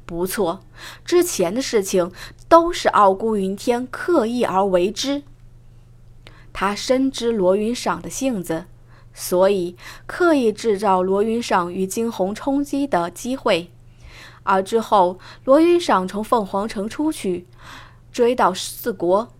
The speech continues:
利用血鸟，这一切的一切，也都是傲孤云天的意外挑唆。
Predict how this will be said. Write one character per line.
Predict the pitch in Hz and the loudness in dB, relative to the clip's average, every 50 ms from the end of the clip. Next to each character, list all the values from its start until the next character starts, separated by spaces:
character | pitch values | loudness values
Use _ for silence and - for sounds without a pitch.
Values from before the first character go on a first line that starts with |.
| - - - - - - | -20 -20 -20 -20 -10 -2
利 | - 330 330 | 2 4 4
用 | 320 285 269 | 6 4 2
血 | - - - 339 320 233 | 0 -2 0 0 0 2
鸟， | 185 180 165 156 165 190 - - - - - - - - - | 0 0 -2 -2 -4 -6 -12 -20 -20 -20 -20 -20 -20 -20 -8
这 | - 190 185 | -2 0 0
一 | 180 175 175 170 185 214 | 0 -2 -4 -6 -6 -6
切 | 226 - - 302 294 233 | -6 -4 2 4 4 4
的 | 202 185 | 4 2
一 | 180 175 175 190 | -2 -2 -4 -6
切， | 190 - - 226 196 185 185 - - - - - - | -6 -4 0 2 2 2 2 0 -12 -18 -18 -14 -6
也 | - 247 240 | -2 -2 0
都 | 233 - 330 330 349 349 | 2 4 4 4 4 2
是 | 349 - 254 | 2 2 2
傲 | - - 202 202 202 | 4 4 4 4 4
孤 | 196 208 226 220 | 2 0 -2 -2
云 | 214 196 190 196 | 0 -2 -4 -4
天 | - - 240 | -4 -4 -2
的 | 240 214 208 | -2 -2 -2
意 | 233 262 - 285 269 | -4 -2 0 0 0
外 | 226 233 233 208 | 2 0 0 -2
挑 | 185 - - - 180 160 - - | -2 -4 -2 -2 -2 -2 -4 -8
唆。 | - - 240 247 262 269 | -6 0 0 0 0 0